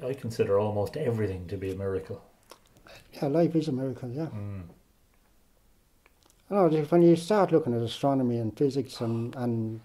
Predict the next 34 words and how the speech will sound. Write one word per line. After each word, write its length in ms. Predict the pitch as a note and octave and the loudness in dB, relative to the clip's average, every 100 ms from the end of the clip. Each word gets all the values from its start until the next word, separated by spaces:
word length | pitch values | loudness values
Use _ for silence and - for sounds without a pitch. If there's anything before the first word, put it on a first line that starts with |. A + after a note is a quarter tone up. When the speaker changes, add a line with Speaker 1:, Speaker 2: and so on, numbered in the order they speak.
| G2+ | -10
Speaker 1:
Yeah. 260 | G#2 F2 E2+ - - - - - - | -8 -8 -12 -20 -20 -20 -20 -20 -18
Speaker 2:
biology, 680 | A2 A#2 A#2 C3 B2+ A#2 D#3+ | -10 -8 -8 -8 -8 -8 -8
it's 240 | D3 C#3+ | -6 -6
just, 280 | E3 D#3 - | -6 -8 -8
it's 220 | B2+ - | -8 0
just, 260 | F3+ E3+ - | 0 0 0
uh, 280 | D3 D3 D3+ | 0 2 2
I 100 | F3+ | 4
don't 140 | C#3 | 4
know. 200 | A#2+ A#2+ | 0 2
I, 220 | D3 D#3+ - - - _ - - - - - - | 2 0 -4 -16 -18 _ -20 -6 -6 -6 -16 2
the 80 | E3+ | 6
more 400 | G#3 G#3+ G3+ D#3+ | 10 12 10 6
science 420 | E3 D#3+ C3+ - | 4 4 4 2
gets 240 | C3+ A#2+ | -2 0
involved, 540 | A#2+ A2 B2+ C#3 B2+ B2 | 0 0 4 4 4 2
the 60 | |
more 440 | C3 D#3 D3+ C#3 B2+ | 4 6 8 6 4
they 200 | B2+ B2 | 0 -2
d-, 120 | A#2+ | -4
look 320 | D#3 C#3+ D#3 | 0 4 4
at 220 | A#2+ A2 B2 | 2 -4 -4
and 140 | A#2 | 0
the 40 | |
more 220 | B2 C3+ B2+ | 2 2 0
they 120 | A#2 | -2
discover, 580 | A#2 - D#3 C#3 A#2+ A#2 - - _ _ | -4 -2 2 2 0 -6 -12 -20 _ _
it's 400 | A3 E3+ D#3 D3 | -8 -4 -2 2
just, 240 | F3+ E3+ - - | 2 2 -2 -6
it's 220 | A#2 - | -6 -8
just, 480 | - - - - - _ _ - - _ | -6 -4 -4 -6 -20 _ _ -20 -20 _
it's 180 | B2+ - | -10 -8
beyond 720 | - C#3 C#3+ C#3 B2 A#2+ A2 - _ _ _ _ _ _ _ _ _ _ | 0 4 4 2 0 -2 -6 -14 _ _ _ _ _ _ _ _ _ _
wonderful. 520 | B2+ C3+ B2 - G#2 | -2 -2 -4 -10 -14